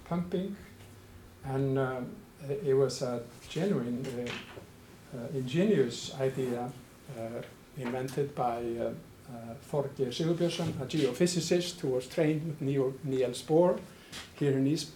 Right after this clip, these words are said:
nearby in physics, and a very sharp and, and original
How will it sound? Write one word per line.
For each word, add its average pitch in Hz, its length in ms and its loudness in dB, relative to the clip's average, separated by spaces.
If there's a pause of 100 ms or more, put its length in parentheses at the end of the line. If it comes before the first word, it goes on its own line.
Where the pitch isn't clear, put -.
nearby 147 480 4 (960)
in 117 280 -6
physics, 190 640 2
and 123 180 -2
a - 380 -12
very 175 360 8
sharp 139 460 2
and, 123 220 -4 (160)
and 127 260 -8
original 123 460 -4